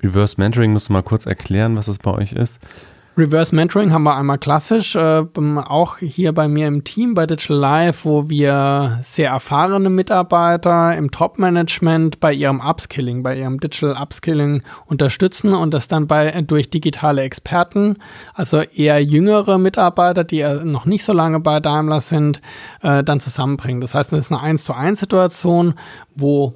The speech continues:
Speaker 2: platt gesagt <clears throat> alt von jung lernt. Also
Speaker 1: Mhm.
Speaker 2: das Umgekehrte,
Speaker 1: Mhm.
Speaker 2: die, die umgekehrte Hierarchie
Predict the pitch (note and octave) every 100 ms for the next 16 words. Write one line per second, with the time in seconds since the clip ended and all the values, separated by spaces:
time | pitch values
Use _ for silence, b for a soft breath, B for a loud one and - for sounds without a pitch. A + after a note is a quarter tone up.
0 | - D#3 D#3+ - E3+ E3 D#3 D3+ - -
1 | - C#3+ G3 E3 D3 - D3 D#3 - C#3+
2 | C3+ D3+ D#3+ B2+ B2+ B2 A2+ - - A#2+
3 | F#2+ F#2+ F#2 F#2+ _ _ - C#3+ - F#3
4 | G3 F#3+ - E3+ E3+ E3+ E3+ - F#2 D3
5 | C#3+ C#3+ C#3+ C#3 C3+ C#3+ C3+ C3 C#3 C#3
6 | F3 F#3 - D#3+ D3+ B2 D3 B2+ C3+ -
7 | E3+ F3+